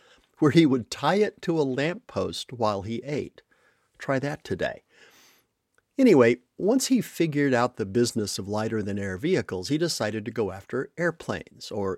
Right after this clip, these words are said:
aeroplanes as they were called back then, and he did it. On October twenty-third, nineteen oh six, he took off in a biplane to an altitude of about fifteen feet and flew a distance of about two hundred feet. Three weeks later,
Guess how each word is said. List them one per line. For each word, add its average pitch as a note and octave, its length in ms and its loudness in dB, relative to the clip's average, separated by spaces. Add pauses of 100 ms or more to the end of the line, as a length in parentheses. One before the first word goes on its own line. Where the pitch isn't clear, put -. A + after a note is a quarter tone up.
aeroplanes G2 720 -2
as - 140 -8
they G2 100 -6
were F2+ 140 -6
called F#2+ 280 -4
back G2+ 220 -8
then, G3+ 220 -2 (600)
and F#3+ 120 2
he A#3 40 2
did B3+ 200 6
it. - 160 0 (640)
On C3+ 80 4
October D#3 320 4
twenty-third, C3+ 640 2
nineteen A#2 340 0
oh D3+ 60 -4
six, - 760 -4
he B2 140 -4
took E3+ 280 -6
off C#3+ 220 -4
in C#3+ 100 -4
a C#3 40 -6
biplane A#2 800 -6
to A2+ 140 -4
an A2 60 -2
altitude B2 640 0
of A2+ 80 -6
about A#2+ 260 -4
fifteen D#3 460 -6
feet A2 400 -4 (400)
and C3+ 160 0
flew F3 240 4
a E3+ 60 2
distance A2+ 580 -2
of B2+ 100 -6
about C3 280 -2
two E3 140 -4
hundred D3+ 420 -6
feet. - 260 -8 (760)
Three C3 200 6
weeks A#2 260 2
later, D#3 320 2